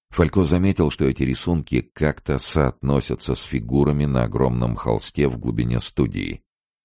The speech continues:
И Пикассо подтвердил: "Цвета не будет.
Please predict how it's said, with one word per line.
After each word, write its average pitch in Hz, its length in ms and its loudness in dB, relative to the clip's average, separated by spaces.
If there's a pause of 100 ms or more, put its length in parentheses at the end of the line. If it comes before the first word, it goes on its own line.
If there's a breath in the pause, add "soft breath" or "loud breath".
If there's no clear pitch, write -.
(180)
И 69 80 -2
Пикассо 80 460 0
подтвердил: 57 840 -2 (680)
"Цвета 104 400 6
не 101 120 6
будет. 85 360 4